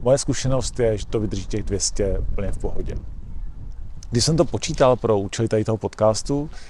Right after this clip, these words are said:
tak jsem zjistil, že moje průměrná roční spotřeba je dvanáct celých osm kilowatthodin na sto kilometrů a při kapacitě baterie třicet dva kilowatthodin, eh, to vychází opravdu solidních dvě stě čtyřicet devět,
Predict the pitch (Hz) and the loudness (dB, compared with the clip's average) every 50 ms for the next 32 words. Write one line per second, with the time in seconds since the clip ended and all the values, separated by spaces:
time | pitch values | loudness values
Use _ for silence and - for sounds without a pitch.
0 | - - - - - - 101 101 - - - - 127 131 131 120 120 113 - - | -16 -16 -16 -8 -2 2 2 2 2 2 2 2 2 2 2 0 0 -2 0 2
1 | 143 135 127 113 135 135 131 135 123 107 - - - - 127 127 131 135 139 139 | 2 4 4 4 2 4 4 4 4 4 2 0 2 4 4 6 6 6 6 6
2 | 147 139 127 120 113 104 - - 131 - - - - - - 104 92 87 92 90 | 6 6 6 4 4 2 2 0 0 0 0 -2 -2 0 0 2 2 4 4 4
3 | 90 87 - - - 101 92 90 110 117 123 127 120 - - 120 113 - - - | 4 2 0 0 0 0 2 4 4 6 6 4 4 4 2 2 2 2 0 -6
4 | - - - 120 110 98 - - - 113 107 107 107 98 107 104 101 - - - | -4 0 0 2 0 0 -2 0 4 6 8 8 8 8 6 6 6 4 0 -12
5 | - - - - - - - 101 92 98 107 101 104 - - - 104 95 95 90 | -20 -20 -20 -20 -12 -6 -4 0 2 2 2 2 0 -4 -6 -4 -2 0 0 0
6 | 85 - - - - - - - - 107 - - 95 87 87 87 82 - 98 107 | 0 -2 -4 -8 -6 -4 -2 0 0 0 2 2 2 2 2 0 -2 -2 0 0
7 | 120 131 139 147 - - - - - - - - - 98 - - - - 131 120 | 0 0 0 -2 -4 -8 -12 -10 -8 -8 -4 0 0 0 2 0 0 2 4 4
8 | - 131 - - - - 131 113 117 113 - 123 117 113 104 92 - - - 120 | 4 2 0 0 2 2 4 4 4 4 4 4 4 4 2 0 0 -2 -2 0
9 | - - 117 110 110 92 - - - - 95 98 107 107 113 117 110 101 117 110 | 2 2 2 2 2 2 0 -2 -4 -2 0 2 4 4 4 2 2 2 2 4
10 | 117 113 113 113 113 107 - - - - - - - - - - 101 98 98 98 | 4 4 4 2 0 -2 -6 -10 -14 -12 -12 -14 -10 -4 0 4 6 6 6 6
11 | 92 - - - 104 104 104 - - 107 104 104 95 113 127 123 - 120 113 110 | 4 2 0 2 2 2 2 2 2 2 4 4 2 0 0 0 2 4 6 6
12 | 107 110 113 113 110 110 - - - - - - - - - - 110 107 98 113 | 6 6 6 6 4 2 0 -6 -10 -12 -16 -12 -8 -2 0 2 2 4 4 4
13 | 113 98 95 98 104 90 - - - 117 113 110 107 - - - - 104 101 - | 2 2 4 2 2 2 0 2 4 4 6 6 4 2 0 0 2 2 2 2
14 | - 113 98 98 98 98 104 104 101 - | 0 0 2 2 4 4 4 2 2 0